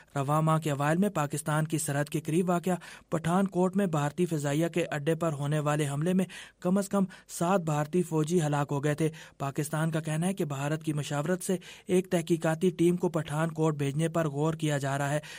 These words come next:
وزیر اعظم کے دفتر سے جاری ہونے والے بیان کے مطابق معاملے کی تحقیقات کے لیے ایک چھ رکنی ٹیم تشکیل دی گئی ہے، جس کے مرکزی رابطہ کار صوبہ پنجاب میں انسداد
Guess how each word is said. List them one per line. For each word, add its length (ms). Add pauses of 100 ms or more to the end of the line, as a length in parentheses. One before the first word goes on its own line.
(160)
وزیر 300
اعظم 260
کے 140
دفتر 300
سے 200
جاری 300
ہونے 260
والے 300
بیان 260
کے 100
مطابق 760
معاملے 340
کی 140
تحقیقات 600
کے 120
لیے 140
ایک 140
چھ 260
رکنی 260
ٹیم 240
تشکیل 460
دی 140
گئی 200
ہے، 80 (280)
جس 180
کے 120
مرکزی 440
رابطہ 280 (120)
کار 180 (280)
صوبہ 300
پنجاب 440
میں 80
انسداد 380